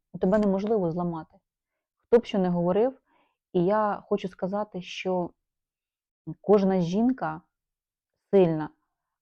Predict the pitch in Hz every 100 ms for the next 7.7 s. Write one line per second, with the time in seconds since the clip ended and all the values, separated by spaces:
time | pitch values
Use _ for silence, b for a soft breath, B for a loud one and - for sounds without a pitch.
0 | _ 180 196 196 - 190 185 180 - -
1 | 175 180 185 - 185 175 175 175 - 220
2 | 196 165 175 180 175 180 170 175 165 -
3 | - - _ _ - 196 190 185 185 202
4 | 180 170 - 165 - 175 - 185 185 254
5 | 226 208 185 170 170 175 175 165 160 147
6 | 190 220 - - _ _ _ _ _ _
7 | 180 180 165 175 170 175